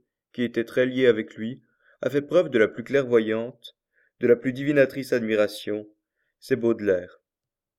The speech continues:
Or, si Sainte-Beuve touchait de l'admiration, de la déférence, de la gentillesse de Baudelaire, qui tantôt lui envoyait des vers, et tantôt du pain d'épices,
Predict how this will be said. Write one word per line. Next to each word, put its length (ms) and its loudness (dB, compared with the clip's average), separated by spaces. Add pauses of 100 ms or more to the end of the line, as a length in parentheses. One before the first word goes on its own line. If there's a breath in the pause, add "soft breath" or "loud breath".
(1200)
Or, 420 -4 (680)
si 160 -14
Sainte-Beuve 640 0
touchait 280 -6
de 120 0
l'admiration, 800 -2
de 140 -4
la 80 2
déférence, 640 -6
de 100 -4
la 140 2
gentillesse 580 -2
de 80 -4
Baudelaire, 640 -2 (340)
qui 120 -16
tantôt 400 2
lui 120 -2
envoyait 380 0
des 160 -4
vers, 420 -6 (400 soft breath)
et 120 -6
tantôt 320 2
du 100 -8
pain 160 2
d'épices, 680 -8